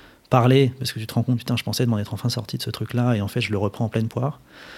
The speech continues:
Donc ça, c'est un peu violent, ça reste aussi sur ces aspects-là. Mais, euh, mais c'est, donc, donc je pense que c'est un challenge un petit peu permanent,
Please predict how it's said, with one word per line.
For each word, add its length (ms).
Donc 120
ça, 80
c'est 80
un 60
peu 100
violent, 340
ça 160
reste 220
aussi 160
sur 160
ces 120
aspects-là. 420
Mais, 300
euh, 220
mais 220
c'est, 640
donc, 220
donc 120
je 60
pense 140
que 80
c'est 100
un 60
challenge 240
un 60
petit 120
peu 120
permanent, 500